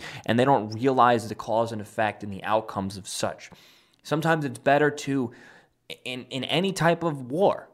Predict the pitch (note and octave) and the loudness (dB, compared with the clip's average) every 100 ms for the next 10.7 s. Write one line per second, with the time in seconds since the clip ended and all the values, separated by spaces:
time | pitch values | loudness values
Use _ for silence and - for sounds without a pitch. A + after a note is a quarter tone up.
0 | - A2+ D3 G3+ E3+ G3 G3 F3 D3+ F3+ | -12 -4 -2 -2 0 -2 -2 -6 -2 4
1 | D#3+ F#2+ - - - C3 C#3+ - F#3 G3 | 4 4 -2 -6 2 2 2 0 -2 0
2 | G3+ G#3 - F3+ - E3 C3 C#3+ D#3+ G2+ | -2 -6 -2 -4 0 2 6 8 6 2
3 | - - - C#3+ - F3 F3+ F3 F3 F#3 | -4 -16 -8 -4 0 0 2 2 2 2
4 | F3+ F3 E3+ C#3 D3+ D#3+ D3 D#3 D3+ D3 | 0 0 0 4 4 4 0 0 -2 -2
5 | - F2+ A#2 D#3 C3 A2+ B2+ C3 F2 G#2 | -8 -4 0 2 2 2 4 2 0 -2
6 | G2 G2+ A#2 C#3 C3 D3 - G2+ E2+ F#2 | 0 2 4 4 2 0 0 0 0 -2
7 | - _ _ _ - _ _ _ _ A#2+ | -10 _ _ _ -20 _ _ _ _ 8
8 | A#2+ A#2+ A2 B2+ B2 A2+ G#2+ C3 B2 G#2+ | 8 8 2 4 4 4 4 6 6 6
9 | G2+ G#2 G2+ G#2 G2 - G#2 G2+ G2 G#2+ | 6 6 2 2 0 0 2 4 4 2
10 | G#2+ G2 A2 A#2 - F2 G1+ | 0 2 2 0 -4 -8 -8